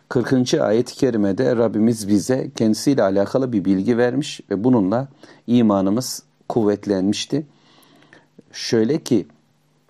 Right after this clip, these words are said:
yaşadığımız bu hayatta zalimlerin, hainlerin, Allah'a karşı gelenlerin güç ve kuvveti bizi etkileyebilir.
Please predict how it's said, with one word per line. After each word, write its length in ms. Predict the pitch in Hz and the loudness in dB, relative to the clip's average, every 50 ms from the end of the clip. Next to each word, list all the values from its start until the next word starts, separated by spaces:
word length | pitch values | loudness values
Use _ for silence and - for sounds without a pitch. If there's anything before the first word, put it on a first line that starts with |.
| _ _ _ _ - - - - | _ _ _ _ -20 -20 -12 -6
yaşadığımız 760 | 123 110 110 104 104 - 117 107 110 127 127 139 139 117 - 151 | -2 0 0 0 0 0 0 0 2 2 2 2 2 0 0 -2
bu 140 | 147 113 | -2 0
hayatta 560 | 110 98 95 92 87 - _ - 143 143 - - - _ - - - - _ _ - | 0 0 0 0 -2 -4 _ -4 -4 -4 -4 -6 -12 _ -20 -20 -20 -20 _ _ -10
zalimlerin, 920 | 104 95 92 104 120 117 117 117 123 123 120 113 101 87 95 92 - - - _ _ _ _ _ _ _ _ _ _ _ _ _ | -8 -4 -2 0 2 2 2 0 -2 -2 0 0 0 0 -2 -4 -6 -6 -12 _ _ _ _ _ _ _ _ _ _ _ _ _
hainlerin, 880 | _ - 113 110 107 110 120 117 113 107 104 95 85 82 82 92 - - - | _ -2 0 2 2 2 0 -2 -2 0 0 0 -2 -2 -6 -8 -10 -8 -6
Allah'a 320 | 110 101 101 107 113 123 | -2 -2 0 0 -2 -2
karşı 320 | 117 - 110 104 - - 143 | -2 0 -2 0 0 -2 -2
gelenlerin 640 | 123 120 101 92 92 85 85 87 95 110 117 117 - | 0 0 0 0 0 -2 -2 -4 -2 -4 -4 -4 -2
güç 220 | 151 156 151 - | -2 -2 0 0
ve 60 | 120 | -2
kuvveti 680 | 110 - - 120 107 110 110 107 - - 143 143 156 - _ _ _ _ - - - - - _ _ - | -2 -2 -2 0 2 2 2 0 -2 -2 -4 -4 -4 -4 _ _ _ _ -20 -20 -20 -20 -20 _ _ -2
bizi 200 | 123 120 131 151 | -2 0 2 2
etkileyebilir. 920 | 147 135 - - - 135 123 127 127 127 113 98 98 90 110 117 - - | 2 0 -2 -2 -2 0 2 2 2 2 2 0 -2 -4 -4 -6 -8 -10